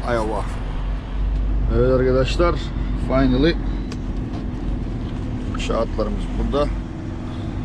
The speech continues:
Aldık. Eşantiyon sularımızı da aldık. Fazla olmamak kaydıyla.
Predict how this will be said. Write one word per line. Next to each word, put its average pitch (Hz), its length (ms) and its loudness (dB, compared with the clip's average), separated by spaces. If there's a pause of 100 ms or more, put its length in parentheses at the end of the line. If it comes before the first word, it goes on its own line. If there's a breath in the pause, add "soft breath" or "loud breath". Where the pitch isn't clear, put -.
(600)
Aldık. 127 540 0 (1600)
Eşantiyon 139 480 0
sularımızı 131 560 0
da 113 60 0
aldık. 98 560 -2 (540)
Fazla 113 260 -2
olmamak 104 420 2
kaydıyla. 107 380 0